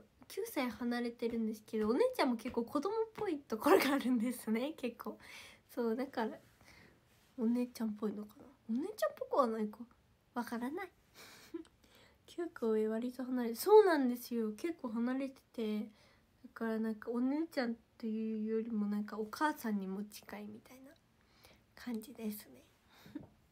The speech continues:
富士急ハイランド、コト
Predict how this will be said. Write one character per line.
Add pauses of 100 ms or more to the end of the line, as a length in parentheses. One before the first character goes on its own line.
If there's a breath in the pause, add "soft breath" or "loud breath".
(2000 loud breath)
富
士
急
ハ
イ
ラ
ン
ド、
コ
ト